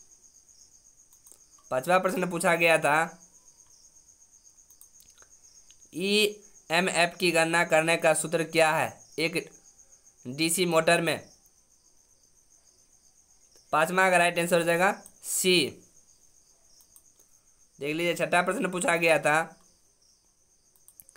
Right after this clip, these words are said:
डीसी जनरेटर में एक्स के रूप में चिन्हित भाग का क्या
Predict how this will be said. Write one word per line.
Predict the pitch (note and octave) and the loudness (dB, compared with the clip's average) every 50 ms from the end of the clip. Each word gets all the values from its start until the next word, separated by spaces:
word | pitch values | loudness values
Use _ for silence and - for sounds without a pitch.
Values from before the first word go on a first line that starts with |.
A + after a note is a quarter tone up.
| _ _ _ _ _ _ _ _ _ _ _ _ _ _ _ _ - | _ _ _ _ _ _ _ _ _ _ _ _ _ _ _ _ -8
डीसी | C3+ D#3 E3+ F3 G3+ G3+ | -6 -6 -4 -2 -2 2
जनरेटर | F#3 F#3 F3 F3 F3 F3 F3+ F#3+ F#3+ | 2 2 4 4 2 4 4 2 2
में | F3+ F3 E3+ E3 | 4 2 4 4
एक्स | E3 E3+ F3 - | 4 2 0 0
के | - F3+ F3 | 0 2 2
रूप | E3+ E3+ E3 | 2 2 0
में | F3+ F3 E3+ E3 | 0 -2 -2 -2
चिन्हित | E3+ E3+ E3 E3+ F3 F3 E3+ | 0 -2 0 0 0 -2 0
भाग | D#3 D#3+ D#3 D#3+ D#3 | 2 2 2 2 2
का | E3 E3+ D#3+ | 2 0 0
क्या | D#3+ D#3 D#3+ D#3+ E3+ F#3 F#3 - | 2 2 2 2 2 0 -2 -8